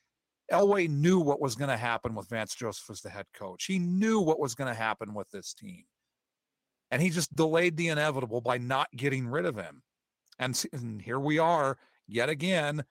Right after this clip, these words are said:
talking about a wasted season. And that just doesn't happen with the Broncos. It never happened with Pat Bowlen. And now this is two years in a row where we're sitting here talking about, "Oh, well, who's the next head coach gonna be?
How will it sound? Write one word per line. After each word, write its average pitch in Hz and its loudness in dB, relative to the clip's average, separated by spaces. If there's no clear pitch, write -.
talking 143 -2
about 151 2
a 147 4
wasted 127 -4
season. 104 -10
And 131 -8
that 165 -4
just - -8
doesn't 165 0
happen 190 -2
with 123 -8
the 131 -6
Broncos. 101 -6
It 151 -6
never 175 0
happened 170 -2
with 120 -6
Pat 95 -4
Bowlen. 90 -16
And 123 -4
now 185 2
this 180 -4
is 135 -4
two 202 0
years 170 0
in 165 -2
a 151 2
row 147 4
where 131 2
we're 131 2
sitting 175 -2
here 120 -4
talking 156 0
about, 143 4
"Oh, 165 4
well, 156 4
who's 139 -2
the 135 -4
next 147 -2
head 151 -4
coach 165 -2
gonna 123 -4
be? 90 -8